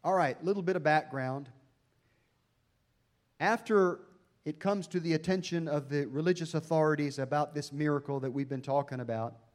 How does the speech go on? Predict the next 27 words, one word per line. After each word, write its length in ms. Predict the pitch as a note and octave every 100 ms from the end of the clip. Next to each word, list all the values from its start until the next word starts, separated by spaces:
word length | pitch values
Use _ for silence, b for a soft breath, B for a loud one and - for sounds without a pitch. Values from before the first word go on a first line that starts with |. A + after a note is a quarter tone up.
| _
Peter 320 | D3+ D3+ D3
and 100 | C#3+
John 440 | C3 C3+ C3+ C3+
and 100 | C3
the 60 | A#2+
disciples 600 | A#2+ - C#3 C3+ B2+ -
were 220 | A#2+ A#2 A#2 b b b b b _ _ -
pretty 140 | F#3+
much 220 | D#3+ C3+
called 320 | - D3+ D#3 D3+
to 120 | C3+
account 420 | B2+ D3+ C3+ C3
for 80 | B2+
their 200 | A#2+ A#2
actions 560 | B2+ B2+ - A#2+ A#2 -
before 440 | A#2 - C3 B2+
the 120 | A#2+
religious 420 | A#2 A#2+ C3 B2
leaders 420 | B2 C3 B2+ A#2+ A2+
of 140 | A2
the 80 | A#2
day. 320 | B2 A2+ F2 D#2+ _ _ _ _ _ _ _ _ _ _ _ _ _ _ _ _ _ _ _ _ _ _ _ _ _ _ _ _ _ _ b b b b b
Starting 420 | - - D3 C#3+
here 120 | B2+
at 80 | C3+
verse 260 | A#2 B2+ A#2+
seven. 320 | C#3 A#2 E2+